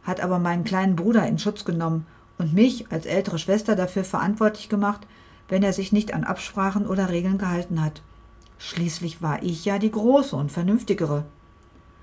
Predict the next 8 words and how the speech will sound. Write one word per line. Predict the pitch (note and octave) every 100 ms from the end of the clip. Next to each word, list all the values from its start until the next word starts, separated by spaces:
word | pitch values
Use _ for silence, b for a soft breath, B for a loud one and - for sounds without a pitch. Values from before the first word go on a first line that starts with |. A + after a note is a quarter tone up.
| b b b b b b b - _ -
Was | G3 G#3+
dabei | G#3 G#3+
nur | G#3+ A3+
immer | B3 B3
wieder | A3 A3+ G#3
übersehen | G3+ F#3+ G3+ A3 A3
wurde, | A#3 A3+ A#3 A#3
war, | A3 A3 A3+